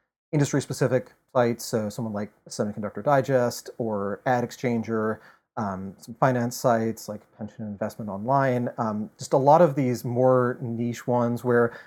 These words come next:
I'm definitely not reading every single thing that they post, but I'm, I'm looking at the headlines, and, um, I'll often find something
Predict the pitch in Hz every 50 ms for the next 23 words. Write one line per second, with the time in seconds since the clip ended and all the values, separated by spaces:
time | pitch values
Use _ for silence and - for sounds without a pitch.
0 | - _ - 156 151 139 - 202 196 - 180 156 131 117 120 117 117 - 127 113
1 | 110 107 107 104 107 - 123 110 107 110 - - 117 107 110 104 - 117 110 110
2 | 110 110 - - 120 - 107 98 95 - - 143 160 202 208 - - - 139 123
3 | 120 120 117 120 123 135 - - 170 147 151 175 175 180 170 - 135 143 139 127
4 | 131 127 127 123 123 117 - - - 127 120 117 113 110 113 110 113 110 107 107
5 | 113 113 - 135 123 120 123 117 143 117 117 113 107 - _ - 104 104 107 -
6 | - 113 101 - 110 107 104 101